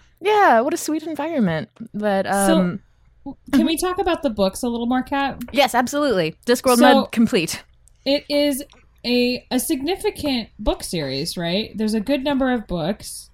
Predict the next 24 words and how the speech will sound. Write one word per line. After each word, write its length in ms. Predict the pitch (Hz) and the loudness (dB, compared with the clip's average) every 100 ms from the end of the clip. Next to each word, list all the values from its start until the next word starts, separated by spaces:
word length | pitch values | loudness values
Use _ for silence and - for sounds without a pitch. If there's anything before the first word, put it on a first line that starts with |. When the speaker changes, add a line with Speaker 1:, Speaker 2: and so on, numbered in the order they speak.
| _ _ - | _ _ -4
Speaker 1:
Yes. 240 | 160 - | -4 -2
Speaker 2:
Where 260 | 220 240 262 | 0 2 2
does 200 | 302 294 | 0 -2
it 120 | 311 | -4
start? 680 | - - - 190 220 330 - - - - | -6 -6 -2 0 0 -4 -10 -14 -14 -2
'Cause, 200 | 269 247 | -2 0
uh, 100 | 226 - | -2 -2
from 160 | - 277 | 2 4
what 160 | 294 | 4
I 120 | 320 302 | 4 2
understand, 340 | 262 247 233 | 4 4 4
Speaker 1:
Okay. 80 | 196 | 2
Speaker 2:
and 80 | 196 | 0
correct 220 | 233 220 | -2 0
me 80 | 254 | -2
if 100 | 240 | 0
I'm 160 | 220 | 0
wrong, 360 | 202 185 180 185 - - | 0 0 -2 -6 -12 -10
there 340 | 190 202 196 | -2 2 2
are 180 | 180 196 | 2 0
several 520 | - - 226 233 247 | -2 -2 0 0 -2
different, 600 | 196 220 208 214 196 185 - | -2 -6 -4 -4 -4 -4 -6
like, 380 | 190 165 160 - - - | -6 -4 -8 -18 -20 -8
not 140 | 349 | -6